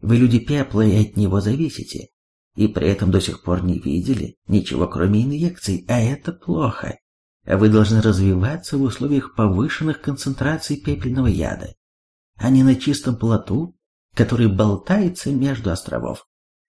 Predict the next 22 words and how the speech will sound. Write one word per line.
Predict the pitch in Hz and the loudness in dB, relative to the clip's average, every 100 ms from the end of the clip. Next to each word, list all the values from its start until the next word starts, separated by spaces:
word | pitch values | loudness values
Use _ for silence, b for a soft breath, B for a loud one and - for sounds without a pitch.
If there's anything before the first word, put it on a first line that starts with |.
| _ _ _ _ | _ _ _ _
Выбирай | - 92 92 101 110 101 | -4 -2 0 0 2 0
берег | 101 113 110 90 - | 0 0 0 -6 -8
на | - | -10
свой | - 73 | -6 -6
вкус | - - 180 180 - - | -8 -2 0 0 -4 -4
и | 143 | -4
вперёд. | - 95 78 58 - _ _ _ _ _ | -2 -4 -4 -6 -12 _ _ _ _ _
Тут | - - | -4 2
куда | 143 131 | 4 4
ни | 123 | 4
глянь | 113 135 151 | 2 2 0
каменистые | - 117 120 143 - 131 | 0 2 2 0 -6 -4
мелководья, | 123 120 - 120 117 92 87 | -4 -4 -4 -2 0 0 -4
так | - - 156 - | -6 -6 -6 -8
что | - 156 | -8 -2
наловить | 139 123 98 113 | 0 2 2 0
крабов | - 80 82 78 - | -2 -2 -2 -2 -6
и | - | -2
насобирать | 107 - - - 165 - | 0 0 -4 -2 -2 -2
моллюсков | 135 - 156 - 160 - | -4 -4 -6 -6 -8 -4
можно | 160 139 151 | -4 -4 -2
везде. | 139 117 - 73 - | -2 -4 -6 -10 -10